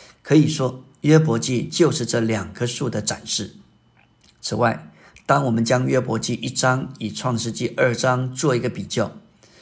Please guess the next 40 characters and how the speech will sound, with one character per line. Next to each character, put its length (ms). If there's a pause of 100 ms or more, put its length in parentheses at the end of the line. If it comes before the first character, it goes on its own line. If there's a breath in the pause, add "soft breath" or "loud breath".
(360 loud breath)
在 180
创 240
世 100
纪 160
二 220
章 380
有 180
亚 240
当、 400
有 180
神、 520
有 240
生 360
命 240
树 220
所 160
表 260
征； 220 (640 loud breath)
也 120
有 140
撒 200
旦、 320 (140)
有 200
知 240
识 220
树 200
所 220
表 240
征。 220 (640 loud breath)
在 120
那 200
里 100
有 100
神、 400 (120)
有 180
人， 460
也 100
有 160
撒 160
旦。 240